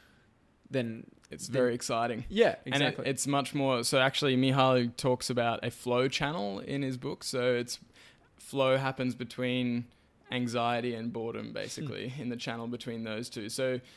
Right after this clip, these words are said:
Speaker 2: if s-, if you're not good enough or you're playing with someone that's not good enough, then there's an element of boredom, like, "Oh, it's, you know, it's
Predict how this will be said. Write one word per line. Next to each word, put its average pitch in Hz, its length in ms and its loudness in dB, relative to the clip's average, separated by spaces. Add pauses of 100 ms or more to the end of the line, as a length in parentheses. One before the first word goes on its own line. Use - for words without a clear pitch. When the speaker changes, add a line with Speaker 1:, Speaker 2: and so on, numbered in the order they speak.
(760)
Speaker 2:
if 151 100 -4
s-, - 200 -8
if 147 180 -4
you're 160 580 4
not 147 520 -2 (120)
good 139 160 -4
enough 135 260 0
or 135 100 0
you're 135 80 2
playing 135 280 -2
with 131 120 -4
someone 127 300 -2
that's 113 180 -4
not 127 260 -6
good 127 120 -4
enough, 113 520 -6
then 120 400 -4
there's 120 160 -2
an 110 100 -6
element 113 340 -4
of 117 180 -10
boredom, 110 420 -6
like, 107 360 -12
"Oh, 110 240 -6
it's, - 400 -12
you 123 80 -12
know, 110 80 -10
it's - 360 -12